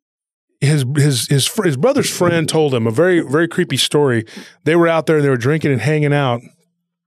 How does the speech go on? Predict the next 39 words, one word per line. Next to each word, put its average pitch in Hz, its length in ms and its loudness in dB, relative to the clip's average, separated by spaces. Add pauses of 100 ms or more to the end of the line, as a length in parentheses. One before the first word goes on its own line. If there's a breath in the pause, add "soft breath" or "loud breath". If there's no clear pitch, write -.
(340)
and 131 320 0
this 180 200 0
thing 175 320 0
comes 147 280 0
up 151 160 0
out 147 280 0
of 165 140 0
the, 139 240 2 (580 soft breath)
like, 127 220 -2
over, 165 260 0
over 165 180 2
this 156 220 2
ridge, 131 380 2
this 120 140 -2
little 135 160 2
hill, 117 460 2 (460 soft breath)
and 143 160 0
it's 156 120 -2
standing 185 540 0
there, 117 280 2
and 139 180 -2
it's 170 120 -2
about 180 260 2
eight 135 200 -2
feet, - 320 -4
eight 151 180 -2
foot 135 180 -2
tall, 113 440 -2 (360 soft breath)
and 135 140 2
they, 175 140 2
they 170 340 0
estimate 139 520 0
that 131 100 0
it 131 80 0
weighed 139 320 0
probably 135 260 0
a 113 60 0
thousand 131 480 0
pounds. 139 580 -2